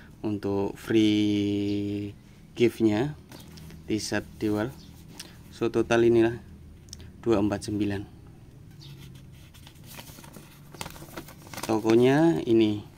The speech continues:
Eagle Enterprise S D N B S D, eh, di Kelang ya. Nah, kalau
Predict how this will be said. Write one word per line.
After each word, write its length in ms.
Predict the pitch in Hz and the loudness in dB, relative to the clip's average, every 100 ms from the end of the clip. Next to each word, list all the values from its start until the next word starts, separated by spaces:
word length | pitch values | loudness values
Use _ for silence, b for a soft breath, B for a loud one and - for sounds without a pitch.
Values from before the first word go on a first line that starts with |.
| - 113 | -4 -4
Eagle 320 | - 113 110 | 0 2 2
Enterprise 960 | 110 113 - 117 131 - - - - | 2 -2 -4 -4 -4 -8 -8 -10 -12
S 320 | - 113 - - | -10 -8 -8 -4
D 160 | 117 - | -2 0
N 180 | 110 107 | 0 0
B 160 | 110 110 | -2 -2
S 180 | 104 - | -4 -6
D, 220 | 110 101 - - - - - B B B B B - - | -8 -8 -14 -20 -20 -20 -20 B B B B B -20 -10
eh, 220 | 107 104 104 | -6 -6 -4
di 160 | 107 104 104 104 104 101 | -2 0 0 0 0 -2
Kelang 400 | - 107 104 104 | 0 2 2 2
ya. 240 | 104 127 135 - - - - - - - - - - - | -2 -4 -10 -20 -20 -20 -20 -20 -20 -20 -20 -20 -18 -12
Nah, 220 | 107 107 104 | -8 -6 -2
kalau 560 | 101 101 101 101 104 | -2 0 -2 -2 -2